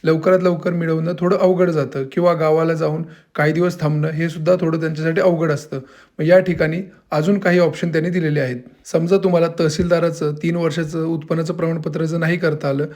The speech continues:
तर तुम्ही बारा महिन्याची सॅलरी स्लिप म्हणजेच वेतन स्लिपसुद्धा दाखवू शकता. बारा महिने म्हणजेच एप्रिल दोन हजार चोवीस पासून मार्च दोन हजार पंचवीस या कालावधीचा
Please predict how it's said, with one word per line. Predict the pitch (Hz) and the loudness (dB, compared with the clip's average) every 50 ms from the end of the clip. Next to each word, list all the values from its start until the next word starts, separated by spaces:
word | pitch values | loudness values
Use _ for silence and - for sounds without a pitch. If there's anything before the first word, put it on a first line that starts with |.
| - - _ _ _ _ - | -18 -20 _ _ _ _ 2
तर | 190 190 | 2 2
तुम्ही | 185 190 185 170 160 156 165 175 - - - _ - - | 2 2 0 0 0 -2 -4 -6 -10 -14 -20 _ -8 -2
बारा | 143 156 156 165 180 196 | 2 2 4 6 6 6
महिन्याची | 196 185 170 160 156 156 151 165 156 | 4 2 2 0 0 -2 -2 -4 -4
सॅलरी | - - 165 160 165 165 170 | 0 0 2 2 2 0 -2
स्लिप | 151 - 151 143 139 156 | -4 -2 -4 -4 -4 -2
म्हणजेच | 170 175 185 170 180 160 165 | -2 0 0 0 -2 -4 -4
वेतन | 160 160 156 156 175 175 170 | -4 -4 -2 0 0 -2 -2
स्लिपसुद्धा | 147 - 170 147 - - 160 139 - 156 202 226 - - - - | -2 -4 -6 -6 -4 -6 -4 -2 0 0 0 -2 -4 -12 -12 -2
दाखवू | - 165 156 151 - 160 | 0 0 0 0 -2 -4
शकता. | 143 - - - - - 123 - - - - _ _ _ _ _ _ _ _ _ _ - | -2 -4 -6 -8 -6 -8 -8 -8 -10 -16 -20 _ _ _ _ _ _ _ _ _ _ -10
बारा | - 143 156 156 165 180 185 | -2 0 2 2 4 4 4
महिने | 185 180 180 175 175 | 2 2 0 0 0
म्हणजेच | 180 185 175 165 147 143 147 151 - - - _ _ - | 0 0 -2 -2 -2 -4 -6 -8 -10 -18 -20 _ _ -8
एप्रिल | 160 151 147 - 175 202 202 180 | -6 -6 -4 0 0 0 2 2
दोन | 180 170 170 165 | 2 2 2 0
हजार | 160 160 165 160 | 0 0 0 -2
चोवीस | 156 - - 170 175 185 175 180 | -2 -2 0 0 0 0 -2 0
पासून | - 165 147 - - 156 160 151 | -2 -2 -2 -2 -4 -6 -6 -4
मार्च | 147 147 160 170 180 175 202 | -4 -2 0 0 -2 -2 -4
दोन | 170 165 170 160 160 | -2 -2 0 0 0
हजार | 160 170 170 | 0 0 0
पंचवीस | 165 175 165 156 147 - 170 160 147 - - - | 0 -2 -2 -2 -2 -4 -4 -6 -6 -8 -10 -6
या | 160 160 170 170 | -2 0 0 0
कालावधीचा | 170 170 156 156 156 156 151 151 151 143 143 160 | 0 0 0 2 2 2 2 0 -2 -2 -2 -4